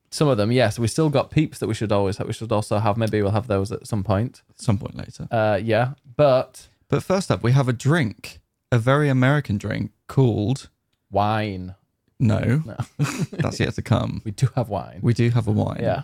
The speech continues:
Speaker 2: 'Cause it's National Wine Day.
Speaker 1: Happy National Wine
Speaker 2: Um,
Speaker 1: Day.
Speaker 2: but before that, we have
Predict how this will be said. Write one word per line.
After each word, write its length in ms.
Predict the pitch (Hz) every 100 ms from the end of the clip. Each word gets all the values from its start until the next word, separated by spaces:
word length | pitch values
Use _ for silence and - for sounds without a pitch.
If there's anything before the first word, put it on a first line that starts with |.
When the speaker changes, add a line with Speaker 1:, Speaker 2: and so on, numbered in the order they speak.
| -
Speaker 2:
'Cause 140 | 113
it's 140 | 104 -
National 300 | 107 - 107
Wine 160 | 120
Day. 160 | 113 87 -
Speaker 1:
Happy 180 | 107 110
National 260 | 107 135
Wine 120 | 131 113
Speaker 2:
Um, 40 | 120
Speaker 1:
Day. 200 | 117 - -
Speaker 2:
but 120 | 120
before 300 | 131 202 202
that, 220 | 110 101
we 140 | - 123
have 480 | 151 160 160 156